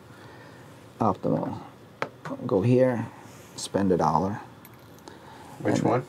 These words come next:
Speaker 1: and then I will take, I will do the, um,
Speaker 2: Farmer
Speaker 1: farmer
Speaker 2: action.
Speaker 1: action.
Speaker 2: Okay.
Speaker 1: Uh, with the farmer action,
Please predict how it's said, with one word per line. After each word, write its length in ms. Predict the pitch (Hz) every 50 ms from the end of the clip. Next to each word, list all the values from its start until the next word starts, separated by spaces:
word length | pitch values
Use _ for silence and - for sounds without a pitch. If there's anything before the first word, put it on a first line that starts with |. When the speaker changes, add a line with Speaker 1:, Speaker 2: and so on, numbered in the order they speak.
| - -
Speaker 1:
and 160 | 117 107 104
then 80 | 107 104
I 100 | 101 104
will 140 | 104 104 101
take, 380 | - 113 107 98 - - - - -
I 80 | 107 107
will 120 | 107 107
do 420 | 95 101 110 107 104 101 101 101 92
the, 420 | 98 101 98 101 104 110 110 104 - - - -
um, 280 | - - 50 - - - -
Speaker 2:
Farmer 360 | - 117 113 113 113 117 120 123
Speaker 1:
farmer 200 | 107 101 95 104
Speaker 2:
action. 420 | 104 98 92 - - 139 156 175 - - - -
Speaker 1:
action. 80 | -
Speaker 2:
Okay. 180 | - - 110 - - - - - - - - - - - -
Speaker 1:
Uh, 360 | 117 110 107 101 98 98 95 101 -
with 200 | 117 113 117 -
the 60 | -
farmer 340 | - - 117 113 113 113 110
action, 480 | 104 107 110 - - 123 123 131 135